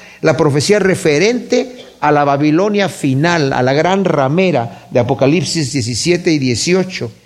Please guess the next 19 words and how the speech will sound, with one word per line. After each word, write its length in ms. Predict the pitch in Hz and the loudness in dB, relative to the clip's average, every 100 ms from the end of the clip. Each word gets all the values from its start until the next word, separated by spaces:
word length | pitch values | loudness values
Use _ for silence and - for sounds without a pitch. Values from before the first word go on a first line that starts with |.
| _ - | _ -4
No 140 | 160 | 0
se 140 | 208 220 | 4 4
refiere 400 | 170 160 202 202 | 2 2 2 2
al 80 | 175 | 2
juicio 380 | 220 214 190 | -2 0 0
de 80 | 175 | 0
destrucción 600 | 139 - 143 120 - 185 | 0 -2 -2 -4 0 0
por 180 | 185 143 | 2 0
mano 260 | 139 175 175 | 2 2 2
de 100 | 143 | 2
Darío, 380 | 123 135 175 165 | 0 0 0 0
ya 180 | 165 | 0
que 80 | 160 | 0
Babilonia 500 | 143 123 123 143 160 | -2 0 0 0 0
está 260 | 123 - 170 | -2 -2 -2
aún 320 | 113 131 175 | 0 0 0
habitada 440 | 143 120 139 151 | 0 0 0 -2
hasta 260 | 139 - 123 | -2 -4 -2
hoy, 240 | 160 202 | 0 0